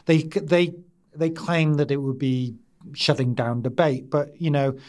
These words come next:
frankly, it would be like them saying, "Well, we've got to have somebody on who denies that vaccines work because we've got to have impartiality." One could easily see that that's not just wrong, but it's dangerous.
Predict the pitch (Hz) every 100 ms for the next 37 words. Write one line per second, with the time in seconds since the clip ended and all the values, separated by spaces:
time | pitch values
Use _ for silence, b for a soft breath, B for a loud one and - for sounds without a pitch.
0 | B - 180 180 175 156 139 147 143 139
1 | 139 139 135 131 139 127 - 143 135 131
2 | 131 139 131 135 131 147 127 131 - 139
3 | 127 131 127 123 127 131 131 127 127 127
4 | 113 - - b b b 139 113 131 -
5 | - 131 120 113 117 143 131 123 - -
6 | 120 123 104 131 127 123 120 123 127 117
7 | 135 - 180 156 131 113 B B B 185
8 | 180 175 160 185 185 160 143 - 196 151
9 | 131 143 160 156 - 147 131 131 131 139
10 | 165 139 113 123 143 147 123 104 147 170
11 | 190 196 113 92 90 -